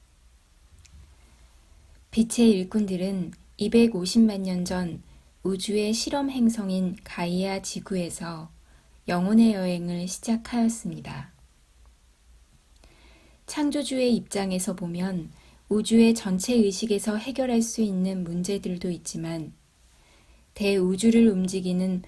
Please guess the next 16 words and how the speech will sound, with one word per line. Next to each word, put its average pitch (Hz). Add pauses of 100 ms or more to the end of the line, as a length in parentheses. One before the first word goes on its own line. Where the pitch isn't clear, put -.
(140)
보이지 214
않는 185
우주의 208
법칙과 -
법률들을 196
지켜야 175
하는 170 (460)
집행자의 220
역할 185
또한 185 (200)
존재합니다. 175 (2750)
우주의 226
한 294
주기를 208
마무리 180
짓고 160